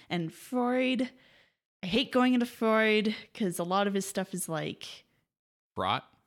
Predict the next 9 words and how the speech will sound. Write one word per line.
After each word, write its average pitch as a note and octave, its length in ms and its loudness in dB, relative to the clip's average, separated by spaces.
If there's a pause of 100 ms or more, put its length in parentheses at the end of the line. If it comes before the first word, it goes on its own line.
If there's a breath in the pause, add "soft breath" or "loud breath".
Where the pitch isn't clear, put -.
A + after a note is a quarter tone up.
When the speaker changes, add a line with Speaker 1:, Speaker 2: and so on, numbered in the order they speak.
(120)
Speaker 1:
fraught. B3 560 0
Freud C#4 480 2
is G#3+ 340 2
fraught. - 640 -6 (460 loud breath)
Um, F3 520 0
but F3+ 140 -4
he C4 180 -2
looks A#3+ 400 -2
at F3 580 -4